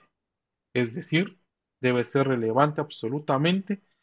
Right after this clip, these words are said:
y no solo como porcentaje sobre los periodos anteriores. Cuarta fase, fase de crecimiento y penetración.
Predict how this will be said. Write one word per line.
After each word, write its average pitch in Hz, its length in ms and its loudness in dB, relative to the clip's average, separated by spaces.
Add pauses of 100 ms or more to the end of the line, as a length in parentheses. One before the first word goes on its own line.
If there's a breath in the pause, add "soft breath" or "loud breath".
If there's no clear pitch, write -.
(220)
y 120 140 -2
no 127 180 0
solo 160 480 0
como 127 360 -8
porcentaje 120 800 -4
sobre 127 320 -4
los 107 200 -12
periodos 131 600 -2
anteriores. 107 880 -8 (1200)
Cuarta 117 380 -2
fase, - 380 -2 (520)
fase 131 300 0
de 117 160 -4
crecimiento 151 880 -4 (160)
y 135 60 -12
penetración. 110 800 -8